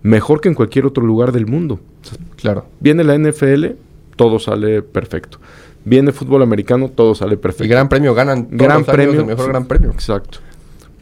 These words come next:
Speaker 2: Viene el Mundial.
Speaker 1: Mundial también.
Speaker 2: No, qué locura,
Speaker 1: Entonces,
Speaker 2: sí.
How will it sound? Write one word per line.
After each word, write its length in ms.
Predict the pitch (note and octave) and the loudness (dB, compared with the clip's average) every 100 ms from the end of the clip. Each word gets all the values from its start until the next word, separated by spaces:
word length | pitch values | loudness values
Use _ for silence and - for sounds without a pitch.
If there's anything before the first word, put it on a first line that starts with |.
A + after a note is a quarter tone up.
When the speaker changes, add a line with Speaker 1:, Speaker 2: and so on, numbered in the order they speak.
| - - | -14 -4
Speaker 2:
Viene 260 | A2 A#2 | 0 2
el 60 | A2+ | 2
Mundial. 640 | G2+ G2 F#2+ D3 D#3+ C#3 | 2 0 0 0 2 2
Speaker 1:
Mundial 360 | G#2+ A2+ A#2 A2+ | 2 4 4 0
también. 500 | G#2+ G#2 G#2 G#2+ - | -4 -2 -4 -4 -6
Speaker 2:
No, 220 | A2+ G#2+ | -6 -6
qué 100 | - G2+ | -6 -8
locura, 240 | G2 G#2+ G#2+ A2 | -8 -6 -4 -2
Speaker 1:
Entonces, 280 | A#2+ | 0
Speaker 2:
sí. 40 | A2+ | -2